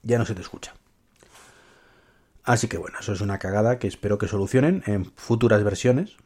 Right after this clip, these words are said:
¿vale? Y, y bueno, pues con estos cuatro años desarrollando estos ocho micrófonos, pues que sirvan para algo y que, y que los Power Beats propio, pro-, próximos, mejor dicho, pues, eh, tengan un micrófono un poquito mejor.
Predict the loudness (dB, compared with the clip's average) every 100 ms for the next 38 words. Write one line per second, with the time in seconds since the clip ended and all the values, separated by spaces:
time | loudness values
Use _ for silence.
0 | _ -10 -6 -6 -6 -8 -8 -12 -12 -12
1 | -12 -10 -10 -12 -12 -10 -10 -12 -18 -18
2 | -6 -6 0 0 4 4 4 0 -2 0
3 | 0 0 -2 -4 -4 -6 -2 -2 -2 -4
4 | -8 -14 -14 -10 -8 -6 -6 -6 -6 -6
5 | -10 -16 -18 -18 -20 _ _ _ _ _
6 | -2 0 0 2 2 2 0 -4 0 2
7 | 4 2 -2 -4 6 6 6 0 0 0
8 | -2 -2 -4 -4 -4 -4 -6 -10 _ -20
9 | -20 -20 -20 -20 _ _ _ _ _ 6
10 | 6 6 4 2 0 2 4 4 2 -2
11 | -6 -10 -8 4 8 10 8 8 2 0
12 | -4 -8 -10 -16